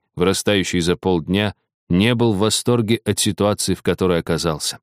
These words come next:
«I видел not so good, but surely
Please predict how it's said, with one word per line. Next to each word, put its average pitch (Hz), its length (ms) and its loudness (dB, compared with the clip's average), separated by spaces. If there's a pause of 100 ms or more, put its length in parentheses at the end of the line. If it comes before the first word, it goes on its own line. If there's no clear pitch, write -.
(880)
«I 104 300 2
видел 101 380 2
not 98 280 0
so 90 200 0
good, 85 380 2 (640)
but 95 200 2
surely 107 560 2